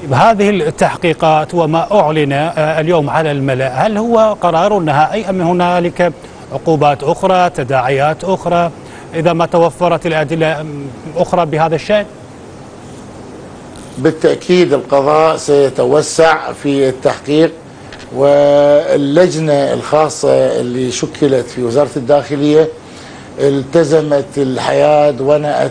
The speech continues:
Speaker 2: بنفسها عن كل ضغوطات أو تدخلات، واعتمدت المهنية والعلمية وركنت إلى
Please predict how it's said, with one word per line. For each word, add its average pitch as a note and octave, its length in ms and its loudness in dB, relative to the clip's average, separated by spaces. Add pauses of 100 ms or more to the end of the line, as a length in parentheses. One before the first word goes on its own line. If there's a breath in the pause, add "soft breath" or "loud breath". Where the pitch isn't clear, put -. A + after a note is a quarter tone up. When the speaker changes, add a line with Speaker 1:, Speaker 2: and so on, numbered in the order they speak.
Speaker 2:
بنفسها C#3 880 0 (500 loud breath)
عن C#3 340 -2 (100)
كل E3+ 220 4
ضغوطات D3 760 2
أو D3 180 0
تدخلات، D3 760 2 (580 loud breath)
واعتمدت D3 840 2
المهنية C#3+ 840 0
والعلمية C#3+ 880 0 (400 loud breath)
وركنت D#3 760 2
إلى D3 580 2